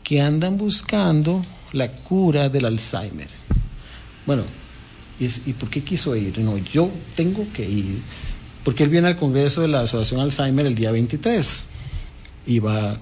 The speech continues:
con nosotros a Guanacaste, esta zona azul, porque la zona azul es lo contrario a lo que él hace. Es decir, en la zona azul, la, la, este fenómeno exitoso,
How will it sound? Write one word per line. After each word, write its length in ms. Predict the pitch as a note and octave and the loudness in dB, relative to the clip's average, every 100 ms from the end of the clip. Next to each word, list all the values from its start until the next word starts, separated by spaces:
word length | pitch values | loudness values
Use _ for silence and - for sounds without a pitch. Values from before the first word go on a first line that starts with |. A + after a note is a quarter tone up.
| - - - - - C#3+ | -12 -18 -14 -14 -14 -2
con 160 | E3 | 0
nosotros 580 | G#3 - C3 C3 F3 E3+ | 2 4 2 2 0 0
a 200 | D3 B2+ | 2 2
Guanacaste, 640 | D#3+ E3 D#3 B2+ A#2+ - | 2 0 2 2 0 2
esta 200 | C#3 E3 | 0 2
zona 220 | D3+ E3 F3 | 0 2 2
azul, 340 | C#3 A#2 A#2+ - - - - - - - - - - - - | 2 2 0 -4 -16 -18 -18 -18 -20 -20 -20 -20 -20 -12 4
porque 320 | G#3 G#3 A#3+ | 6 6 2
la 140 | A#3+ | 2
zona 220 | A#3+ A#3 A#3 | 4 4 2
azul 260 | G#3 G3+ | 2 4
es 220 | G#3 G#3 E3+ | 2 2 -2
lo 100 | - | -2
contrario 380 | C#3+ E3 G3+ | -2 0 2
a 20 | D#3+ | 4
lo 100 | - | 4
que 100 | A2+ | 0
él 80 | |
hace. 200 | F#2 - - - - - - - - - - - | -6 -8 -10 -16 -20 -20 -20 -20 -20 -20 -14 -4
Es 60 | |
decir, 360 | B2+ C#3+ C3 G2+ - - - - | -2 2 0 0 -10 -18 -20 -4
en 160 | B2+ | 0
la 100 | B2 | 0
zona 280 | A#2 D3 E3+ | 2 2 2
azul, 420 | E3+ F#3+ F3+ D3 | 2 2 2 2
la, 140 | G#2+ - - - | -2 -6 -14 -6
la, 220 | B2 A#2 C#3 | -6 -4 2
este 540 | C#3+ - E3+ D#3+ D3+ - - C3 | 2 4 2 2 0 -6 -12 -4
fenómeno 480 | - C3 C#3 D#3+ E3 | 2 4 6 4 2
exitoso, 880 | D#3 - F#3 - G#3+ F3+ D#3 G3 | 0 0 0 4 4 4 2 0